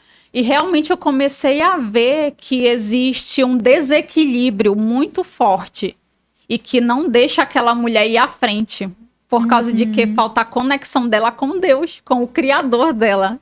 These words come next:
Speaker 1: É algo que eu
Speaker 2: Uhum.
Speaker 1: sempre falo, né? Que antes de tudo, antes de começar um negócio, você precisa analisar como que está a sua conexão com Deus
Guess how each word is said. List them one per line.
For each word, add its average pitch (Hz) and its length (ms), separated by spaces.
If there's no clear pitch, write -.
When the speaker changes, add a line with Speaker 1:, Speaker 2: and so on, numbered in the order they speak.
Speaker 1:
É 220 140
algo 196 260
que 208 80
eu 214 60
Speaker 2:
Uhum. 208 60
Speaker 1:
sempre 226 440
falo, 202 460
né? 190 220
Que - 240
antes 302 380
de 370 140
tudo, 226 340
antes 233 240
de 226 80
começar 262 680
um 269 140
negócio, 220 680
você 196 240
precisa 214 560
analisar 233 500
como 226 280
que - 100
está 262 220
a 214 60
sua 208 180
conexão 208 640
com 427 300
Deus 247 360